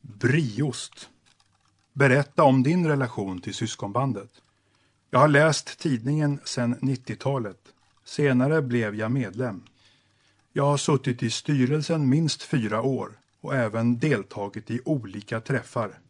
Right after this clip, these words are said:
Bland annat den nordiska konferensen. Jag sitter också i kapitalplaceringsgruppen. Vad tror du att du kan tillföra i styrelsen?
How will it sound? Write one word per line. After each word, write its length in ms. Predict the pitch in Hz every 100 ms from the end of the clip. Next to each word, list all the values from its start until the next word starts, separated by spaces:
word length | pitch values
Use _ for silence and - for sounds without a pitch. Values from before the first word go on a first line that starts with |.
| _ _ _ _ _ -
Bland 300 | 139 151 156
annat 300 | 143 160 -
den 160 | 160
nordiska 720 | 143 131 120 117 117 127 117
konferensen. 880 | 120 120 113 113 113 135 - - - _ _ _ _ _ _ -
Jag 160 | 151 156
sitter 400 | 147 151 - 160
också 320 | 110 - 123
i 120 | 98
kapitalplaceringsgruppen. 1700 | 87 107 - 123 143 120 - 104 - 104 98 98 117 151 - - - - _ _ _ _ _
Vad 180 | 156 156
tror 200 | 143 131
du 120 | 127
att 140 | 131 -
du 120 | 139
kan 240 | - 156
tillföra 680 | - 135 98 - 101 98 98 - -
i 120 | 117
styrelsen? 680 | - 135 110 139 - -